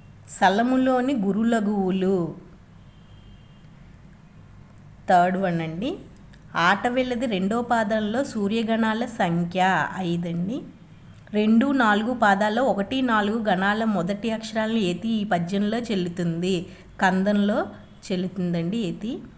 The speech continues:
తా గణంలోని గురులఘువులు ఇవండి ఫోర్త్ వన్ అన్నమాట. సీస పద్యంలోని ప్రతిపాదంలో ఆరు ఇంద్రగణాలు, రెండు సూర్యగణాలు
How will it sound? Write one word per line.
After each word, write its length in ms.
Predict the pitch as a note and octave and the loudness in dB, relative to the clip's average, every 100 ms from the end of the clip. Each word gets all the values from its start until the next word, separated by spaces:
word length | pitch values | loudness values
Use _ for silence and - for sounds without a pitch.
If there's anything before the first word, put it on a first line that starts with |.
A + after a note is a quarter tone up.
| - - - - - - | -20 -20 -20 -20 -4 4
తా 260 | G3+ B3 A#3 | 6 6 4
గణంలోని 520 | A3+ A#3 A#3 A3+ B3 | 2 2 2 2 2
గురులఘువులు 1300 | G#3 F#3+ G#3 A3 G3+ F#3+ F#3 F3+ F3+ F#3+ F3+ E3+ - - - - - - - - - - - - - - - - - | 0 0 0 2 2 2 0 -2 0 0 0 -4 -12 -20 -20 -20 -20 -20 -20 -20 -20 -20 -20 -20 -20 -20 -20 -20 -10
ఇవండి 500 | G3+ F#3+ F#3+ F#3+ C#4+ | -4 -2 0 0 -2
ఫోర్త్ 560 | - - - F3+ F3 F#3+ | -4 -8 -4 -4 -4 -4
వన్ 220 | F#3 F3 | -4 -2
అన్నమాట. 520 | E3+ E3 F3 G3 D#4 - | -4 -6 -8 -8 -8 -4
సీస 400 | A#3 A#3 A#3 C4 B3 | -2 0 0 0 2
పద్యంలోని 760 | A#3+ G3 G#3+ A3 A3 G#3+ G#3 B3+ | 2 2 0 0 0 2 2 0
ప్రతిపాదంలో 1400 | C#4+ G3+ F3 G#3 A3 A3 G#3 G#3+ G3+ F#3+ F#3+ G#3 C4+ - - - - - - - - - - - - - - - - - - - - - - | 0 -2 -2 -2 0 2 2 0 2 2 2 2 0 -4 -12 -20 -20 -20 -20 -20 -20 -20 -20 -20 -20 -20 -20 -20 -20 -20 -20 -20 -20 -16 0
ఆరు 320 | G3+ G#3 G#3+ | 6 6 6
ఇంద్రగణాలు, 1000 | G#3+ F#3+ F#3+ G#3+ G#3+ A3 G#3+ G#3+ A3+ D4 F#4+ - - | 2 0 0 0 0 0 2 2 2 -2 -4 -10 -4
రెండు 260 | G#3+ G#3 G#3 | 0 2 0
సూర్యగణాలు 960 | A3 G3 G3+ G3 G3+ G3 F#3+ F#3+ D4 | 0 -2 0 0 0 0 0 -2 -2